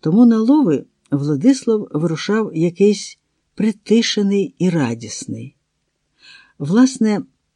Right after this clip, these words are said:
стрільба по живих мішенях його цікавила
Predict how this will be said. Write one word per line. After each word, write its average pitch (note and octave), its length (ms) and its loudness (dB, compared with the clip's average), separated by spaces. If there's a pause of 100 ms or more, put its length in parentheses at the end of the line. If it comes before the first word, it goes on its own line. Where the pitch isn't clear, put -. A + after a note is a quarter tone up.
стрільба G3 600 0
по F3+ 120 -6
живих F3 400 -4
мішенях F3+ 580 0
його G3 300 -2
цікавила F#3+ 760 -4